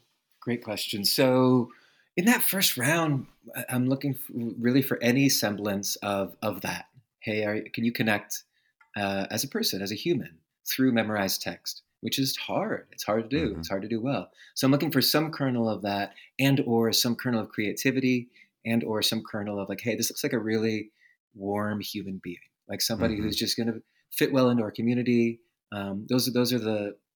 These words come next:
Speaker 1: the things I'm excited about. So if any of those three things are there, great. Let's get, let's get 'em in person, and,
Speaker 2: Uh-huh.
Speaker 1: and, and then we'll have an opportunity to work together, see how, um, see how they work in person.
Speaker 2: And let me say, hear, hear back from you. So when you're looking at that video,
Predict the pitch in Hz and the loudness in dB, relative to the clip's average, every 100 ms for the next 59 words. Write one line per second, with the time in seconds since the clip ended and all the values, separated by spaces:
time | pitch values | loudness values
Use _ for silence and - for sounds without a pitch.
0 | - 101 104 101 98 98 95 - 95 95 | -12 -6 -4 -2 -2 -4 -4 -4 -2 -2
1 | 90 - 120 117 135 151 214 196 120 107 | -4 0 2 2 -2 0 4 4 4 0
2 | - 107 - 98 95 92 92 92 90 - | -2 -4 -4 -6 -6 -4 -4 -4 -8 -14
3 | _ _ _ 247 - 120 - 135 131 - | _ _ _ 0 0 -2 0 0 0 2
4 | 143 143 139 117 - 85 _ - 92 71 | 2 2 2 0 0 -6 _ -4 -4 -4
5 | 85 101 98 98 - - 113 113 117 113 | -4 -4 -4 -8 -14 0 2 4 2 0
6 | 117 113 101 107 - 113 104 104 104 - | -2 0 -2 -4 -2 -2 -2 -2 -4 -8
7 | _ - - 110 101 104 104 101 101 - | _ -6 -2 -2 0 0 0 -2 -6 -14
8 | - 98 92 92 104 101 98 92 92 87 | -12 -12 -6 -4 -2 -2 -4 -6 -8 -12
9 | - 90 - - _ _ _ _ _ _ | -12 -12 -12 -14 _ _ _ _ _ _
10 | _ 127 147 151 156 170 120 123 120 110 | _ -2 -2 0 0 0 0 0 2 2
11 | 110 98 - 98 - - 127 151 143 135 | 2 -2 0 -2 -2 4 6 6 6 4
12 | 110 98 92 165 117 80 76 | 4 2 2 2 2 0 -2